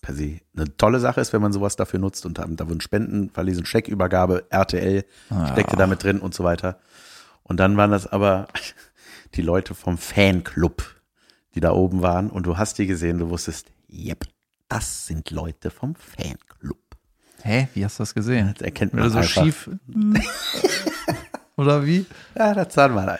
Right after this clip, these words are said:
Speaker 1: Ich zeig dir gleich mal ein Foto. Ich
Speaker 2: Aber
Speaker 1: hab
Speaker 2: was,
Speaker 1: extra
Speaker 2: welche Spende wurde denn da
Speaker 1: Es
Speaker 2: übergeben?
Speaker 1: wurde, nein, und deswegen, ich will's gar nicht
Speaker 2: Hundert
Speaker 1: bashen. Nein,
Speaker 2: Euro.
Speaker 1: nee, dreitausend noch was. Und dann haben die Ehrlich
Speaker 2: What?
Speaker 1: Bros auf, äh,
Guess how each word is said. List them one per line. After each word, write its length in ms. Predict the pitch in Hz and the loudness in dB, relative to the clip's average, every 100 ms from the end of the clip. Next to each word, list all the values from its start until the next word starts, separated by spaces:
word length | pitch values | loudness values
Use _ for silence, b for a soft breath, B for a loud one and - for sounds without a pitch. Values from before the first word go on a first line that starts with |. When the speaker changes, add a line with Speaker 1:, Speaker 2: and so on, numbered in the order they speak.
| - | -8
Speaker 1:
Ich 100 | - | 2
zeig 200 | 151 151 | 4 4
dir 80 | 101 | 2
gleich 180 | 101 | 2
mal 60 | - | 0
ein 40 | |
Foto. 300 | - 95 - - | -4 -4 -4 2
Ich 60 | |
Speaker 2:
Aber 140 | 127 139 | 6 6
Speaker 1:
hab 40 | 151 | 6
Speaker 2:
was, 120 | - | 4
Speaker 1:
extra 180 | - 165 | 4 4
Speaker 2:
welche 240 | 175 170 | 6 4
Spende 460 | - - 180 156 107 | 4 4 6 6 6
wurde 200 | 107 107 | 6 6
denn 200 | 104 101 | 6 6
da 100 | 101 | 4
Speaker 1:
Es 60 | 101 | 4
Speaker 2:
übergeben? 240 | 98 139 | 2 6
Speaker 1:
wurde, 260 | 170 170 151 | 6 8 6
nein, 160 | 135 | 4
und 120 | 127 110 | 4 0
deswegen, 240 | 110 101 | 2 2
ich 80 | - | 4
will's 140 | 226 | 4
gar 80 | 233 | 4
nicht 80 | - | 4
Speaker 2:
Hundert 140 | 190 | 6
Speaker 1:
bashen. 220 | 185 87 78 | 6 4 6
Nein, 240 | 117 165 | 8 8
Speaker 2:
Euro. 240 | 156 131 127 | 6 6 6
Speaker 1:
nee, 220 | 143 143 | 6 4
dreitausend 560 | 113 113 120 120 110 110 | 4 4 4 2 2 0
noch 180 | 127 127 | 2 2
was. 160 | 123 | 2
Und 100 | 104 | 4
dann 120 | 104 113 | 4 6
haben 120 | 113 | 4
die 100 | 104 | 4
Ehrlich 240 | 110 113 | 2 2
Speaker 2:
What? 180 | - 98 | 0 4
Speaker 1:
Bros 480 | 110 117 120 123 - | 6 8 6 2 0
auf, 460 | 95 98 101 - | 4 4 4 -4
äh, 500 | - 98 95 92 90 | 0 4 4 4 0